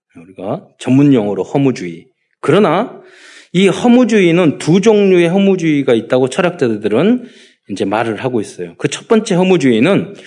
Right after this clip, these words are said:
수동적인 허무주의예요. 이것은 비관주의적인 허무주의, 비관주의라고 말할 수 있어요. 그분들은 "아, 인생 이렇게 살아서 뭐해, 그래, 죽어야지." 그래, 다 자살을 생각한다니까요.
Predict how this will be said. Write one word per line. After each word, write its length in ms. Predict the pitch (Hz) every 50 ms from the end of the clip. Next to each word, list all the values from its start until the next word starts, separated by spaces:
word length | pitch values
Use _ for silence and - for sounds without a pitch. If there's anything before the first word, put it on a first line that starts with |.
| - - - _ -
수동적인 760 | - - - 208 208 247 247 247 226 202 214 175 160 165 165
허무주의예요. 800 | 151 - 196 185 175 160 - 110 92 82 87 82 76 82 98 - _ _ _ _ _ _ _ _ _ -
이것은 500 | 131 143 185 185 190 196 196 185 190 -
비관주의적인 1600 | - - 139 165 170 196 202 202 196 165 156 160 156 151 147 143 143 139 135 127 131 127 127 127 123 120 117 117 113 131 190 196
허무주의, 340 | 160 131 120 107 - 90 90
비관주의라고 720 | - - 151 156 202 208 196 170 160 139 127 123 127 147
말할 260 | 127 110 98 101 101
수 140 | 101 - -
있어요. 320 | 87 - - - - 98 - _ _ _ _ _ _ _ _ _ -
그분들은 720 | - 156 - 156 156 170 175 156 160 143 139 131 120 107 - - - - - - - - _ _ _ _ _ _
"아, 140 | - - - 117
인생 360 | 127 127 123 123 147 135 123
이렇게 240 | 120 - 117 - 123
살아서 360 | - - 123 123 117 - -
뭐해, 240 | 98 107 107 107 101
그래, 120 | 107 101 -
죽어야지." 520 | - - 107 110 110 104 98 92 - -
그래, 220 | 113 131 160 151 160
다 260 | - - - 139 143
자살을 520 | - - 117 113 - 147 156 139 123 120
생각한다니까요. 800 | - 131 117 110 98 - - - - 85 80 82 _ - 98 123